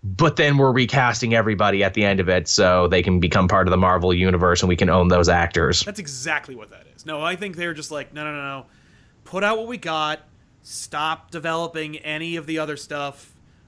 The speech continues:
Speaker 2: um, and then just, and then, and then just never look back." <laughs>
Speaker 1: And then we can have a big deal like, "Ooh, who did we cast as the new Professor X and the new Magneto and the new Wolverine?"
Speaker 2: Which I'm excited to see. Like, I'm
Speaker 1: Same.
Speaker 2: excited to, to find out who they're gonna cast.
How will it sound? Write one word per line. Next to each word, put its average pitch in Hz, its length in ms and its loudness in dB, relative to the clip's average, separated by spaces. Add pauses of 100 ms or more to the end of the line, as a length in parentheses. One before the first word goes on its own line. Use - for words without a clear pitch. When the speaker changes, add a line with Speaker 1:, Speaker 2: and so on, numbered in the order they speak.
Speaker 2:
um, 117 480 -18 (160)
and 147 180 -8
then 143 160 -8
just, - 560 -16 (160)
and 156 140 -16
then, 143 200 -12
and 143 140 -12
then 139 140 -14
just 127 220 -16
never 120 240 -16
look 117 200 -20
back." 175 400 -10 (300)
<laughs> - 140 -14 (360)
Speaker 1:
And 117 160 2
then 131 120 4
we 135 100 2
can 135 80 2
have 123 140 2
a 123 80 4
big 120 260 0
deal 135 160 2
like, 131 180 2
"Ooh, 190 160 4
who 156 200 2
did 170 180 2
we 190 140 2
cast 175 420 0
as 143 120 0
the 147 100 2
new 147 160 4
Professor 160 500 4
X 143 240 2
and 120 100 2
the 120 60 4
new 123 180 2
Magneto 135 520 4
and 110 120 4
the 110 60 4
new 123 140 6
Wolverine?" 113 560 4
Speaker 2:
Which - 120 0
I'm 262 140 -2
excited 339 400 -2
to 359 80 -6
see. 277 540 -8
Like, 160 200 -8
I'm 180 220 -2
Speaker 1:
Same. 160 140 4
Speaker 2:
excited 190 400 -2
to, 170 160 -10
to 156 300 -10
find 170 280 -8
out 165 160 -6
who 165 100 -8
they're 160 120 -10
gonna 160 160 -12
cast. 175 480 -10